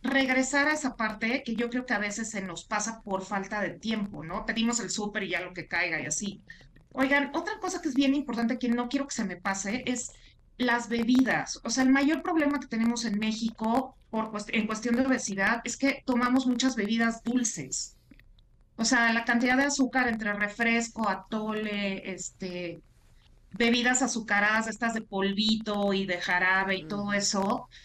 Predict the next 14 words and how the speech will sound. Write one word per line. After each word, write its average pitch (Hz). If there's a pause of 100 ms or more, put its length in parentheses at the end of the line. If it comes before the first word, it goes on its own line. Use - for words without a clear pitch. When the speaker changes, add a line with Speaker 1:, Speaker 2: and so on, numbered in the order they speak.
(200)
Speaker 1:
esa 269
es 311
la 285
principal 240
razón 262
por 247
la 226
cual 220
hay 226
sobrepeso, 220
sobre 220
todo 220
de 214
niños. 214